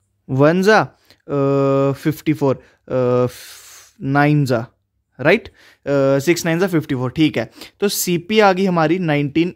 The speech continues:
into फ़ाइव, इसको मैं ट्वेंटी माइनस वन into फ़ाइव करके देख लेता हूँ। हंड्रेड माइनस फ़ाइव, नाइनटी फ़ाइव। तो सीपी आ गई हमारी नाइनटी फ़ाइव। अब हम इस क्वेश्चन को सॉल्व कर सकते हैं।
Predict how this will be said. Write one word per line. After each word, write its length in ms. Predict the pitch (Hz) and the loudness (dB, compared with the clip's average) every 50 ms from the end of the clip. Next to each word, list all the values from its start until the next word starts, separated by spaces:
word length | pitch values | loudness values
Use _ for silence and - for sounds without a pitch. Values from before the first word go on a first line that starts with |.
| _ - | _ -4
into 340 | 147 143 131 - 165 175 165 | -4 -4 0 0 0 0 0
फ़ाइव, 380 | - - 151 131 123 127 120 | -2 -2 0 0 2 0 0
इसको 260 | 104 147 - - - 160 | -2 -4 -4 -4 -4 -2
मैं 160 | 156 160 160 | -2 -2 -4
ट्वेंटी 440 | 156 - 147 139 139 135 - 160 160 | -4 -6 -4 -4 -4 -4 -4 -4 -2
माइनस 440 | 160 151 135 135 135 143 147 143 - - | -2 -2 -2 0 -2 -2 -4 -6 -8 -10
वन 340 | 131 120 123 127 135 151 180 - _ - - _ _ - | -6 -2 -2 0 0 -2 -4 -8 _ -20 -20 _ _ -6
into 280 | 143 143 139 139 156 156 | -6 -4 -2 0 -2 -2
फ़ाइव 320 | 156 - 143 123 127 127 | 0 0 0 0 0 0
करके 260 | 123 135 120 104 - 123 | -2 -4 -4 -4 -4 -2
देख 180 | 120 117 117 | -2 -2 -2
लेता 240 | 120 113 113 - - | -2 -4 -4 -6 -8
हूँ। 100 | 113 127 - _ - _ _ _ _ _ _ _ _ _ - | -8 -10 -12 _ -20 _ _ _ _ _ _ _ _ _ -12
हंड्रेड 560 | 127 131 127 120 117 113 117 117 131 139 143 | -10 -6 -6 -4 -4 -4 -4 -4 -4 -4 -4
माइनस 560 | 139 123 117 113 113 113 117 127 143 - - - | -6 -6 -6 -6 -6 -6 -8 -8 -8 -10 -16 -20
फ़ाइव, 320 | _ - - 113 110 110 104 - _ _ _ _ _ - | _ -18 -14 -12 -12 -12 -14 -16 _ _ _ _ _ -6
नाइनटी 320 | 127 123 117 110 - 110 | -4 -4 -4 -4 -4 -6
फ़ाइव। 240 | 104 - 113 110 110 - - - _ _ | -6 -6 -6 -6 -8 -10 -16 -20 _ _
तो 60 | 208 202 | -2 0
सीपी 500 | - - - 196 185 156 - - 233 226 | 0 0 0 0 0 0 -2 0 2 4
आ 120 | 214 180 165 | 4 4 4
गई 240 | 139 156 175 220 262 - _ _ _ _ _ _ - | 2 2 0 0 -2 -8 _ _ _ _ _ _ -6
हमारी 480 | 156 151 151 147 143 135 151 185 233 - _ _ _ _ - | 0 2 4 4 4 4 2 0 -2 -6 _ _ _ _ -8
नाइनटी 560 | 151 151 151 143 139 139 135 - 160 175 202 - _ _ _ - - | -4 0 0 0 0 0 -2 -2 -4 -4 -4 -8 _ _ _ -20 -18
फ़ाइव। 360 | - - 156 135 120 117 113 - _ _ _ _ _ _ | -4 0 2 2 2 0 -2 -6 _ _ _ _ _ _
अब 180 | 196 226 214 220 | 2 2 4 4
हम 160 | 220 220 208 | 4 4 2
इस 100 | 196 - | 0 0
क्वेश्चन 320 | - 180 165 151 - 156 151 | 0 0 0 0 -2 -2 -2
को 100 | 156 151 | -2 0
सॉल्व 260 | 135 143 131 127 123 | 0 0 0 0 -2
कर 140 | - 131 120 | -4 -6 -6
सकते 340 | - - 117 - _ 117 110 | -4 -8 -10 -8 _ -8 -8
हैं। 160 | 113 113 - | -8 -10 -12